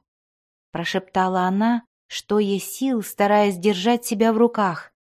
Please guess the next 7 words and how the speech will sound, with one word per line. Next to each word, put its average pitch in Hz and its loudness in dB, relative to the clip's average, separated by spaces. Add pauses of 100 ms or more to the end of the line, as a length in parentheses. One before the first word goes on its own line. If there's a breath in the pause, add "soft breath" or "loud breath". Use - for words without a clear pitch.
(200)
неотрывно 196 2
следя 220 0
за 202 -2
сверкающим 180 -2
кончиком 190 -2
кинжала. 175 -4 (1300)
«Жаль», 151 -2